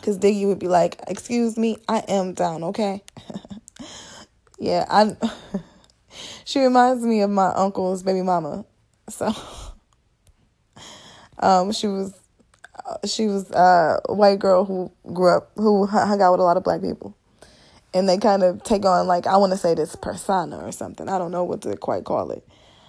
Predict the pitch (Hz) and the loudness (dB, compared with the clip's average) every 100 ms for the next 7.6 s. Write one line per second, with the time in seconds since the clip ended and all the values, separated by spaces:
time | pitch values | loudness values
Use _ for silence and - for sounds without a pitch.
0 | _ _ _ _ - 214 202 185 175 180 | _ _ _ _ 0 4 6 6 4 -2
1 | 196 _ _ _ _ _ _ - - 226 | -10 _ _ _ _ _ _ -8 6 8
2 | 202 202 214 254 233 - 254 247 254 240 | 10 6 0 -4 -4 0 2 2 0 0
3 | 226 240 226 226 214 214 214 214 - 247 | 0 0 0 0 2 2 0 -2 -4 -2
4 | 233 233 214 214 - - 214 220 208 214 | 0 2 2 0 -12 -2 2 2 2 2
5 | 214 208 196 196 196 196 - 208 196 185 | 2 4 4 4 0 -4 -4 2 4 4
6 | 190 185 - - - 214 202 196 185 180 | 4 0 -4 -10 -4 0 2 2 2 0
7 | 190 185 233 180 - - | 0 0 2 0 -4 -18